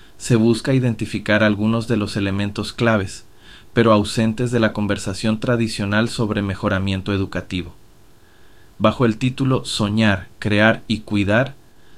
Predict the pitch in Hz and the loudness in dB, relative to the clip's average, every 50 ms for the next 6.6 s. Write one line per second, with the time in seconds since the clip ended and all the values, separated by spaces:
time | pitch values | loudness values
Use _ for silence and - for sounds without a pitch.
0 | - - - - 120 113 113 117 131 131 - 147 143 - 127 120 - 117 104 101 | -18 -10 -4 -2 0 0 0 0 0 0 0 0 0 2 0 -2 -2 -2 -2 -2
1 | - 107 104 104 117 110 107 107 110 107 98 98 95 98 98 101 101 101 110 113 | -2 -2 -2 0 0 0 0 0 0 0 0 0 0 0 0 0 -2 -4 -4 -4
2 | 113 110 113 113 - - 120 117 120 120 131 - 110 101 95 92 95 98 104 104 | -2 -2 -2 -4 -4 -4 -2 -2 -2 -2 -4 -4 -4 -4 -4 -4 -4 -2 -2 -4
3 | 101 - - 104 101 104 - - 107 - 107 95 90 95 98 90 92 90 - - | -4 -2 -2 -2 -2 -2 -4 -8 -8 -6 -6 -6 -4 -4 -4 -4 -4 -6 -4 -2
4 | 104 101 98 - 101 - - 101 101 - 98 92 92 92 92 92 95 92 90 90 | -2 -2 -2 -4 -6 -8 -8 -8 -8 -8 -8 -8 -6 -4 -4 -4 -4 -4 -6 -6
5 | 90 - 95 90 90 98 101 101 98 - 92 90 87 - 95 98 95 95 95 92 | -6 -6 -6 -4 -4 -2 -4 -4 -4 -6 -8 -8 -6 -4 -4 -2 -2 -2 -4 -4
6 | 92 92 90 90 98 98 98 90 87 90 95 | -4 -4 -4 -2 -2 -2 -2 -2 -4 -6 -8